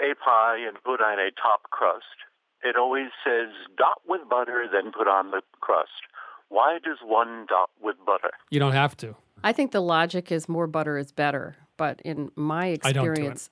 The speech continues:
Speaker 3: I don't either. I think
Speaker 1: I
Speaker 3: that
Speaker 1: don't either.
Speaker 3: Yeah, good.
Speaker 2: No.
Speaker 3: So we're all on the same team with that one. Yep.
Speaker 1: So we can blame it on the nineteen fifties dairy board.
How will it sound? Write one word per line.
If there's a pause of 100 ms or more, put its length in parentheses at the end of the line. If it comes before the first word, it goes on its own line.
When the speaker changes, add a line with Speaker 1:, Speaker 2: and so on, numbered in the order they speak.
(100)
Speaker 3:
I
don't
either. (400)
I
think
Speaker 1:
I
Speaker 3:
that
Speaker 1:
don't (140)
either. (160)
Speaker 3:
Yeah,
good.
Speaker 2:
No.
Speaker 3:
So
we're
all
on
the
same
team
with
that
one.
Yep. (220)
Speaker 1:
So
we
can
blame
it
on
the
nineteen
fifties (100)
dairy
board.